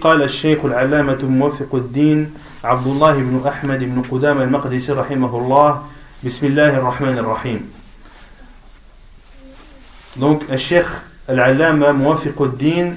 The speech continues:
Abdullah ibn Ahmad ibn Qudama Al-Maqdisi, qu'Allah lui fasse miséricorde, a dit dans son livre Lum'atul I'tiqad, Bismillahir Rahmanir Rahim. Donc, Cheikh Al-Fawzan explique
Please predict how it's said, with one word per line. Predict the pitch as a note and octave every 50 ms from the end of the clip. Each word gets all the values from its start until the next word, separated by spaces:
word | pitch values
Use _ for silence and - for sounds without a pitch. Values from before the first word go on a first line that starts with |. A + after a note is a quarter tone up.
| - - - - -
Abdullah | C3+ C3+ C3 C3 C3 C#3 D3 D3+ D#3 E3+ D#3 D3+
ibn | C3 B2+ B2+ B2+ C3 C3
Ahmad | C3 - - D3+ D3 D#3 D#3+ D#3+ D#3+ - - - - - - - - - -
ibn | D3 C#3+ C#3 C#3+ C#3 C#3+
Qudama | C#3+ C#3 C3 C#3+ D#3 D#3 D3+ D3 C#3+ C#3+ D3 D3+ - - - - - - - - - - - - - - - - - - - - - - - - - -
Al-Maqdisi, | C3 C3 C#3 D3+ D#3+ - - B2+ C3+ C3 - - D3+ D3
qu'Allah | C#3+ C3+ C#3 C#3+
lui | C3 B2
fasse | - C3+ B2 -
miséricorde, | C3+ B2+ B2 B2 B2 B2 A#2+ C#3 D3+ C#3 B2
a | B2
dit | B2 C3+ D3+
dans | C3+ B2 A2+
son | A#2 - B2+
livre | C#3 D#3 D#3+ C#3 A2+ - - - - - - - - - - - - - - -
Lum'atul | C3 D#3 D#3 D#3 C#3+ C3+ C3+ C#3+ C3+
I'tiqad, | A#2+ A2 G#2+ - A#2+ - - C3 A2 - - - - - - - - - - - - - - - - - - -
Bismillahir | C3 C3 B2+ - D3 C#3 D3 D#3+ E3 D3+ D3
Rahmanir | C3 C3 - C#3+ C3 B2+ A#2 A2+
Rahim. | A2 - - A#2 G#2 F2+ - - - - - - - - - - - - -
Donc, | A2 A2
Cheikh | - - D3
Al-Fawzan | D3 C#3 C#3+ D#3 D3 D3 F3 E3
explique | C#3+ - - - - E3+ F3+ F3 -